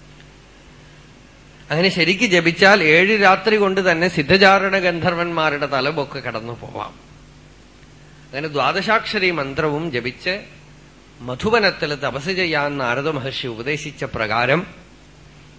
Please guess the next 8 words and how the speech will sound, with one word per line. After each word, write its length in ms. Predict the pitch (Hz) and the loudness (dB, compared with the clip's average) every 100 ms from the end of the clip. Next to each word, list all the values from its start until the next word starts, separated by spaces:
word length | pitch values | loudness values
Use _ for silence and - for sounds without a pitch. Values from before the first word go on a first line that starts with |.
| - - | -20 -20
കുട്ടി 200 | 123 156 | -8 -4
അവിടുന്ന് 360 | 139 123 131 | -4 -4 -6
പോയി. 420 | 120 117 131 208 233 - - - - - - - - - | -8 -6 -4 -4 -8 -20 -20 -20 -20 -20 -20 -20 -20 -12
നാരദനും 680 | 120 123 170 196 139 127 143 139 | -6 -2 0 0 -2 -6 -12 -16
നേരെ 480 | 120 123 135 165 208 - - - - - - - | -10 -8 -4 -4 -4 -16 -20 -20 -20 -20 -20 -8
രാജാവിന്റെ 520 | 117 135 151 165 151 | -6 0 2 0 -2
അടുത്തേക്ക് 340 | 131 117 139 127 | -4 -4 -8 -6
പോയി 400 | 117 123 160 | -6 -6 -6